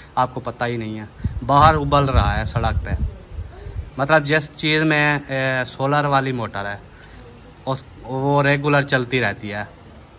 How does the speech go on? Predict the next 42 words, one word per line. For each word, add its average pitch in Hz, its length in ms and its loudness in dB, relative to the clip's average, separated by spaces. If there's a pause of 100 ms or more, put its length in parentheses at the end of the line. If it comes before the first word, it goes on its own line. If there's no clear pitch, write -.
(380)
चाहे 135 160 0
बिजली 135 360 0
हो 127 240 0
या 131 160 0
ना 113 120 -2
हो, 98 300 -2 (600)
Motor 143 320 2
चल 127 260 2
रही 135 240 2
है, 127 180 4 (800)
ए, 113 420 -4
flush 131 400 -2
में 127 160 -4
पानी 127 280 0
जा 120 220 0
रहा 120 120 0
है, 117 60 -2
टूटियाँ 120 420 -6
खुली 120 280 -8
पड़ी 123 240 -4
हैं, 120 160 -4 (180)
छः 120 220 -6
सात 120 280 -4
जितनी 110 360 -8
भी 107 120 -6
हैं, 98 220 -10 (800)
आपको 135 280 0
पता 120 260 -4
नहीं 110 160 -4
है, 110 80 -4
आप 110 240 -4
अंदर 107 300 -8
बैठी 101 300 -12
हैं 95 80 -12
सुकून 95 340 -14
से 101 120 -14
पंखे - 320 -2
पे, - 160 0 (1800)
या 139 120 0
आप 156 380 6
इधर 156 400 4
ही 143 360 2